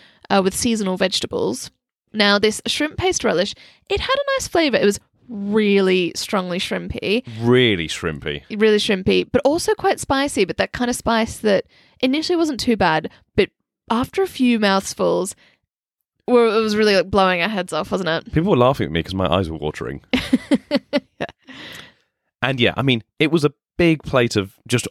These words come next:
Speaker 2: random vegetables, right? There were some boiled beans, there was some slices of ginger, there was some lettuce, and I can't remember what, what else there were.
Speaker 1: Yeah, there was some sort of cabbage on there.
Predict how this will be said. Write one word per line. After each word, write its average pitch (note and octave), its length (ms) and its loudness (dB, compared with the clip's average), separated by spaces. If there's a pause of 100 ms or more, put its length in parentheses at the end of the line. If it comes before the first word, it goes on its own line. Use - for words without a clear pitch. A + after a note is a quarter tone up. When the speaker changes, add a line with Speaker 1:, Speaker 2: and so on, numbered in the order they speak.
Speaker 2:
random G2+ 360 0
vegetables, D#2+ 500 -4
right? G2+ 160 2
There A2+ 120 2
were G#2+ 80 4
some G2 360 -4
boiled B2 400 2
beans, G2 520 2
there F#2 100 2
was F2+ 200 0 (340)
some A2+ 180 0
slices C#3+ 480 2
of G2+ 80 -6
ginger, F2+ 540 0 (320)
there F#2+ 160 2
was - 420 -2
some F2+ 240 -6
lettuce, A#2+ 640 0 (580)
and G2 420 2
I - 40 -12
can't - 180 -4
remember E2+ 180 -8
what, F2+ 140 -2
what D#2 160 -4
else D#2 180 -8
there C#2+ 120 -6
were. C#2 200 -14 (160)
Speaker 1:
Yeah, A#3+ 540 4
there A3 140 4
was A3 160 4
some A#3 160 -6
sort A#3 160 2
of G3 80 -8
cabbage G#3+ 420 2
on G3+ 200 2
there. G3+ 420 2